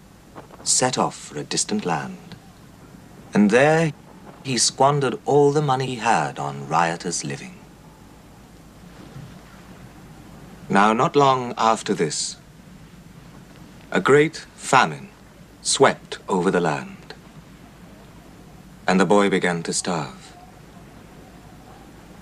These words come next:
He persuaded a farmer to hire him to feed his pigs, but he was so hungry that even the husks he was feeding the swine began to look good to him. And still, nobody gave him anything.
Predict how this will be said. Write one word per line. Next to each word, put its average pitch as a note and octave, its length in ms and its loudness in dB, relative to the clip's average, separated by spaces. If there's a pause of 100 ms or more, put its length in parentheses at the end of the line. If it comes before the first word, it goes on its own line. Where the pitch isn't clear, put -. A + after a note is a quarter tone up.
(140)
He F3 80 4
persuaded F#3 440 4
a A#2+ 80 -2
farmer D#3 360 2
to A2+ 120 -2
hire D3+ 320 2
him A#2 160 -4
to A#2+ 100 -6
feed C#3 200 -2
his A2 100 -4
pigs, - 540 -4 (840)
but A2+ 100 2
he B2 80 2
was C3+ 120 4
so D#3+ 220 2
hungry B2 300 2
that G#2 120 0
even B2+ 200 -2
the B2+ 160 -2
husks - 300 -2
he D3+ 80 0
was C#3+ 160 2
feeding C#3+ 240 0
the C3 80 -2
swine F#2 480 2
began G2+ 300 0
to G#2 80 -2
look G2 200 -2
good A2 200 2
to - 60 -8
him. F#2+ 240 -12 (1300)
And A#2+ 180 2
still, G2 440 0 (960)
nobody A2 480 2
gave F2+ 280 0
him F#2+ 200 -2
anything. - 460 -8